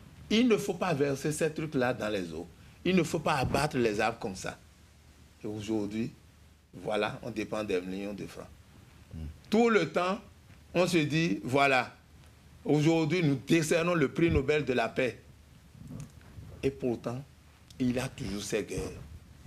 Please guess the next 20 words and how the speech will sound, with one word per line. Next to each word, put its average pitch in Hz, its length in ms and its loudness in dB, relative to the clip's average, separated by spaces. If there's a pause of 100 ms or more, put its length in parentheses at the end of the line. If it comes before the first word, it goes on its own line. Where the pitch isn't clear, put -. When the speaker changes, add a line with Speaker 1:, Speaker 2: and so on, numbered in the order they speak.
(1080)
Speaker 2:
Sa - 140 -2
Majesté, 113 380 4
le 120 100 4
dernier 113 280 4
mot 107 320 4 (220)
Speaker 1:
Oui. - 240 -16 (380)
Speaker 2:
aux 95 180 4
Haïtiens 98 720 0
qui - 100 -4
vous 82 140 0
suivent, 104 500 2
euh, 80 560 2 (320)
à 85 80 -2
travers 85 320 0
la 78 100 0
télé. 78 400 -4 (2000)
Speaker 1:
Je 117 220 0
voudrais 135 400 2
les 127 120 2
remercier. 101 760 -2